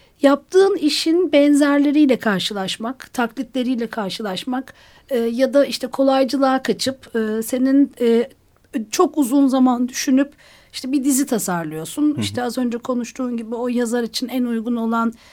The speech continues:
Speaker 1: materyali, e, ve temsil edecek, e, şeyi, dili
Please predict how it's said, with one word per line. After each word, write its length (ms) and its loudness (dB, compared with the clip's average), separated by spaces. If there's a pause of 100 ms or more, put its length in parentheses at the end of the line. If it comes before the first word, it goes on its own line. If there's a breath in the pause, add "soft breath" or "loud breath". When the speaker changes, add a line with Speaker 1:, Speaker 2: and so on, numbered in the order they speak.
(180 soft breath)
Speaker 1:
materyali, 840 -2
e, 260 -8
ve 220 -6
temsil 380 -4
edecek, 640 -8
e, 240 -8
şeyi, 420 -6 (100)
dili 340 2